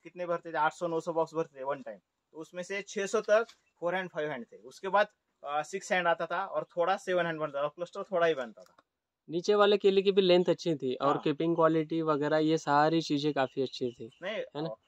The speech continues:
Speaker 1: किसान दरबार में बता-, बताया था क्या कि अगर आपकी length ज़्यादा रहेगी, तो fiber ज़्यादा रहते हैं, sucrose कम रहता है, तो उससे क्या होता है, keeping quality ज़्यादा
Speaker 2: कीपिंग
Speaker 1: होती है।
Speaker 2: quality ज़्यादा
Speaker 1: तो
Speaker 2: आएगी।
Speaker 1: वही बंदे, जो मैं,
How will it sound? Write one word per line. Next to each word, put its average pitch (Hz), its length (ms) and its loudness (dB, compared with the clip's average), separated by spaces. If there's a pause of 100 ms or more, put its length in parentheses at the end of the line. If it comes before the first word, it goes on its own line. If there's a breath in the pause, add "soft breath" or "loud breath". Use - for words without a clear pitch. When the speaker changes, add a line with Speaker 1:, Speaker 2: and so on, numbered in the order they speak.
(220)
Speaker 1:
किसान 170 220 -10
दरबार 180 280 2
में 196 140 -2
बता-, 180 340 0
बताया 180 300 0
था 180 120 0
क्या 151 140 -6
कि 147 100 -12
अगर 143 240 0
आपकी 170 220 0
length 180 220 -2
ज़्यादा 156 220 2
रहेगी, 135 320 -8 (460)
तो 147 140 -20
fiber 170 260 -2
ज़्यादा 180 240 0
रहते 180 240 2
हैं, 175 60 -8
sucrose 170 340 -16
कम 170 180 -12
रहता 160 220 -8
है, 160 120 -8 (180)
तो 147 60 -20
उससे 170 220 -12
क्या 170 160 -4
होता 160 200 -4
है, 175 120 -8 (520)
keeping 147 240 -20
quality 135 240 -10
ज़्यादा 123 140 -6
Speaker 2:
कीपिंग 165 100 -2
Speaker 1:
होती 208 80 2
है। 208 80 0
Speaker 2:
quality 190 320 4
ज़्यादा 131 240 4
Speaker 1:
तो 127 60 6
Speaker 2:
आएगी। 165 200 2
Speaker 1:
वही 214 180 4
बंदे, 226 320 2
जो 185 160 -4
मैं, 175 200 -4